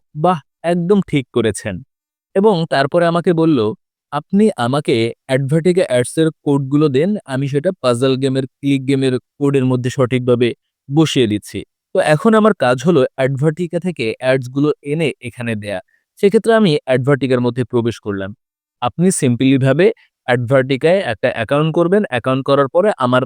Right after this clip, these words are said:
এখন দেখানো স্টেপগুলো ফলো করুন। যদি আপনি অ্যাডভার্টিকাতে অ্যাকাউন্ট করতে না পারেন, তাহলে কমেন্ট করেন, আমি পরবর্তী ভিডিওতে দেখিয়ে দিব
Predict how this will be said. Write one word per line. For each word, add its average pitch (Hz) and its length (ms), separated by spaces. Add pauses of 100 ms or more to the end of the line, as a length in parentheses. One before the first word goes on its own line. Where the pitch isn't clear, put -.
(120)
এখন 196 320
দেখানো 147 340
স্টেপগুলো 113 400
ফলো 107 240
করুন। 98 260 (460)
যদি 156 440 (100)
আপনি 151 520 (200)
অ্যাডভার্টিকাতে 131 800 (100)
অ্যাকাউন্ট 135 420
করতে 147 260
না 117 160
পারেন, 151 280
তাহলে 131 320
কমেন্ট 127 360
করেন, 175 200
আমি 143 160
পরবর্তী 117 460
ভিডিওতে 113 340
দেখিয়ে 110 320
দিব 82 180